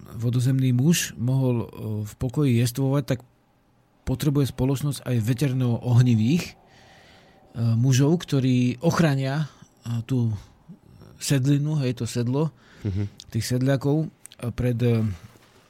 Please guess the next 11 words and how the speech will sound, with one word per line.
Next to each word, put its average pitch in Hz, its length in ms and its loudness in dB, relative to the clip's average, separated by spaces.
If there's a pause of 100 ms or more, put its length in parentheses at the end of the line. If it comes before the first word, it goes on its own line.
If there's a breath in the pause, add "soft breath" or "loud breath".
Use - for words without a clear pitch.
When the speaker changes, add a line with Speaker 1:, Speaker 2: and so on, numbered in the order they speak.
(260)
Speaker 1:
nárazmi 123 580 0
a 123 160 -4
títo 151 320 0
sa 117 160 -2
musia 117 400 -2
vlastne 113 300 -2
cvičiť 123 420 0 (160)
v, 113 220 -10 (180)
v - 140 -16
tom, 117 240 -2
eh, 107 60 -6